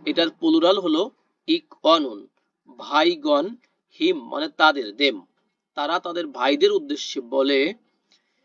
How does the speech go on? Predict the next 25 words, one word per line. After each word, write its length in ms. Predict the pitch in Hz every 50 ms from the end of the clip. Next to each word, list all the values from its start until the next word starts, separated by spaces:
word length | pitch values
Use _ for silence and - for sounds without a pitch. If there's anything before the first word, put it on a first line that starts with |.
| _ _ _ _ _ _ _ _ _ _ _ _ _ -
কখন 340 | 151 156 - 190 202 214 214
বলে? 320 | 202 220 214 226 247 269 - _ _ _
ইজা 360 | 170 180 175 165 180 170 156
দরাবু 680 | 143 139 151 147 151 156 156 156 147 143 151 185 220 208
ফি, 440 | - - - 147 143 147 175 220 - _ _ _ _ - 135
যখন 400 | 127 156 311 302 - 196 202 202
তারা 240 | 190 190 165 165 160
জমিনে 400 | 147 139 147 147 147 147 160 202
ভ্রমণ 440 | 196 165 147 139 139 135 135 135 127
করে। 280 | 117 127 117 110 104 - _ _ _ _ _ - 127
যখ-, 340 | 147 151 - _ _ - 143
দরাবু 460 | 147 147 156 165 170 175 202 220 - -
ফিল 240 | - - 190 185 175 - - -
আরদি, 360 | 165 175 - - - - - - _ _ _ _ _ -
যখন 400 | 131 143 139 - - 190 185 190
তারা 200 | 175 165 156 156 143
জমিনে 420 | 131 139 139 135 139 143 185 247 - - - _ _ _ -
ভ্রমণ 420 | - 156 160 151 143 147 139 131
করে। 220 | 117 - - - -
তাহলে 580 | - - - - _ _ _ _ _ - 143
ভ্রমণ 420 | 139 117 120 151 165 175 202 202 196
কোথায় 280 | 180 196 185 190 196
পেলাম? 340 | 190 208 208 214 226 254 285 - _ _ _ _ _ _ _ 151
দরাবা 420 | 131 151 156 170 190 190 208 208
ইয়াদরিবু, 760 | 190 - 156 160 165 151 151 151 190 202 180 147 147 180 233